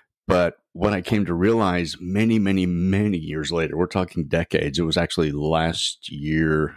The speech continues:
uh, during covid, I found out that I was only the second disabled athlete ever to do a triathlon.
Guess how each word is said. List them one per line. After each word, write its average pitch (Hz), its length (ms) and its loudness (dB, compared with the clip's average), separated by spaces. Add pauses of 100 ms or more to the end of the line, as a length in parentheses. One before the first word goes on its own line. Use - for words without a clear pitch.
(120)
uh, 73 360 -4
during 87 260 0
covid, - 460 0 (640)
I 90 120 4
found 85 300 2
out 123 260 2
that 85 120 4
I 85 60 4
was 80 440 0 (120)
only 92 400 4
the 76 140 -2
second - 560 -2 (100)
disabled 85 440 0
athlete 85 500 -4
ever 82 420 -4 (560)
to 92 100 -2
do 82 200 0
a 78 60 0
triathlon. 76 720 -4